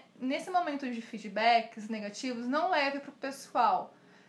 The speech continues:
É, é importante levar pro mu-, como uma empresa mesmo, é o produto que ela não gostou, mesmo você tendo o maior xodó pelo, pelo seu, pela sua peça,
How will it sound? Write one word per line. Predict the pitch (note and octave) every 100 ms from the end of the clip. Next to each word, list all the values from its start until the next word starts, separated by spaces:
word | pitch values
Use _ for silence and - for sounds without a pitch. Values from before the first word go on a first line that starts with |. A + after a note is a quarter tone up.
| _
É, | G#3+ G#3+ A3 A3 G#3+ G#3+ G#3 G#3 G3+ - - A3+
é |
importante | A#3+ C#4 C4 C4+ C#4 C4+ C4+ D4+
levar | C#4 C4+ B3 C4 C4+
pro | - C#4+
mu-, | C#4 C#4+ B3 D4
como | D4+ F4+
uma |
empresa | B4+ - E4 C4+ C4+ B3
mesmo, | A#3 A#3 C4 A#3+
é | A#3+
o | A#3+
produto | B3 A#3 G3+ A#3+ C#4 D#4+ D#4
que | C#4+
ela | B3+
não | B3 A#3
gostou, | A3+ C4+
mesmo | C4 C4+ D#4+ F4+
você | D#4+ -
tendo | C#4+ C4+
o |
maior | C4 B3+ C#4+
xodó | F4 C4+ A#3 A#3+
pelo, | B3+ B3+ A#3+ A3
pelo | - A#3
seu, | A3+ - A3
pela | G#3+ A3+
sua | A3 G#3
peça, | G#3 G#3+ A3 B3+ D4